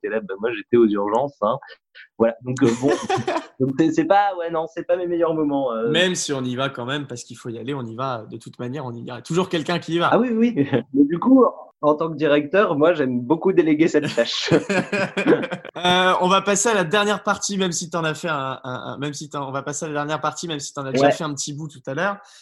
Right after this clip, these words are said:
Speaker 2: Euh, euh, si t'avais, euh, le pouvoir de donner un conseil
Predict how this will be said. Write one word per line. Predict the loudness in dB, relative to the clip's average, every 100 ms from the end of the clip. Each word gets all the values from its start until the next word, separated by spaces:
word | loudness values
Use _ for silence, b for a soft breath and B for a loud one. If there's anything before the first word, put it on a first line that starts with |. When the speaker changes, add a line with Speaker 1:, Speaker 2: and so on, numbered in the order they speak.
| B -8
Speaker 2:
Euh, | -2 2 2 0
euh, | -2 -2 -4 -10 -12
si | -8 -8
t'avais, | -2 0 2 2
euh, | 2 2
le | 0 -2
pouvoir | -4 -2 0
de | -2
donner | -4 -4 -2
un | -2 -2
conseil | -4 -6 -2 0 0 -4